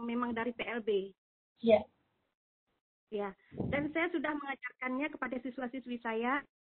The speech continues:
Speaker 1: S L B N P D, Bu, masalah, eh, tentang materi rukun Islam dan rukun iman dengan menggunakan bahasa isyarat.
Speaker 2: Iya.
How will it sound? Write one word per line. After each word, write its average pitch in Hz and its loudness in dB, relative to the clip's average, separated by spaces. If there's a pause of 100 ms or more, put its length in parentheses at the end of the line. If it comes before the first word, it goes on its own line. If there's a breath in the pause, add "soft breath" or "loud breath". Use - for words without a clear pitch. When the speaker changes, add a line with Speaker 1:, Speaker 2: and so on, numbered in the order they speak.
(140)
Speaker 1:
S - -8
L 214 -6
B - -12
N 226 -4
P 220 -8
D, 240 -4
Bu, 277 -2
masalah, 240 0 (160)
eh, 254 -2
tentang 302 -4
materi 294 -2
rukun 254 -6
Islam 294 -2
dan 254 2
rukun 247 -6
iman 269 4
dengan 269 2
menggunakan 285 -2
bahasa 233 -2
isyarat. 202 -4 (560)
Speaker 2:
Iya. 208 0